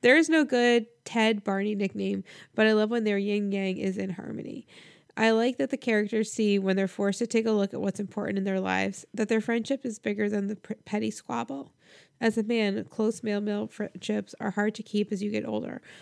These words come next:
So it's sort of wish fulfillment seeing Ted, Marshall, and Barney grow out through the years." Excellent point.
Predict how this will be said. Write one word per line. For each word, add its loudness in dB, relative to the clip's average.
So 0
it's 0
sort 0
of 0
wish 0
fulfillment 0
seeing -2
Ted, -2
Marshall, -2
and -2
Barney 0
grow 0
out -2
through -2
the 0
years." -4
Excellent -2
point. 2